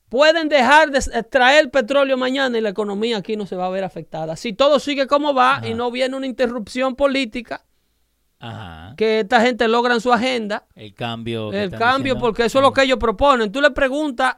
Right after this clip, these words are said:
Speaker 1: a la izquierda americana, eh, ¿qué tú traes, eh, para mantener la economía del presidente? Po-, ¿cómo tú mantienes el índice de desempleo que se ha creado hasta hoy?
Speaker 2: Ujú.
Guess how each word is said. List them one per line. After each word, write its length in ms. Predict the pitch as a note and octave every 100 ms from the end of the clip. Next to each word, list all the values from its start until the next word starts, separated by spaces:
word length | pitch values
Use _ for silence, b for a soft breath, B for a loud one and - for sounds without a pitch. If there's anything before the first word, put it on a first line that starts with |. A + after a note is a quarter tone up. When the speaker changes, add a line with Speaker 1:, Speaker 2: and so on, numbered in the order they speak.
| -
Speaker 1:
a 100 | A3
la 120 | A3+
izquierda 500 | A3 C4 C#4+ D4 C#4+
americana, 680 | C4 B3 G#3+ C4 A3+ G#3 G#3 _ _ _ _ _ _ _
eh, 400 | A#3 A#3+ A#3+ A#3+ -
¿qué 180 | D4 D4
tú 260 | - D#4+
traes, 800 | - D4+ C#4+ C4 A#3+ A#3 - - _ _ _ _ _
eh, 140 | G#3+
para 320 | G3+ A#3 A#3 A#3+
mantener 580 | B3 A#3 A#3+ A#3+ C#4+
la 120 | D4+ C#4+
economía 760 | C4+ C4 B3+ C4+ C#4 A#3+ A#3 -
del 240 | F#3+ A3
presidente? 840 | A3+ A3+ A#3 A#3+ C4 A#3 G3 A3+ A3
Po-, 240 | - G#3+
¿cómo 280 | C#4 D4+ E4
tú 120 | F4
mantienes 720 | E4 C#4+ G#3+ D#4 D4 A#3 A3+ - - _ _ _ _ -
el 180 | A3 C4
índice 340 | D#4 D#4 D4
de 160 | D4 C#4+
desempleo 640 | C#4 C#4 B3 C#4 C#4 B3+
que 100 | A3+
se 100 | G3
ha 60 | A#3
creado 460 | B3 B3 B3+ A#3+ A#3
hasta 320 | G3+ - G3+
hoy? 360 | G#3 G#3 D#3+ C#3
Speaker 2:
Ujú. 280 | - G#2 F#2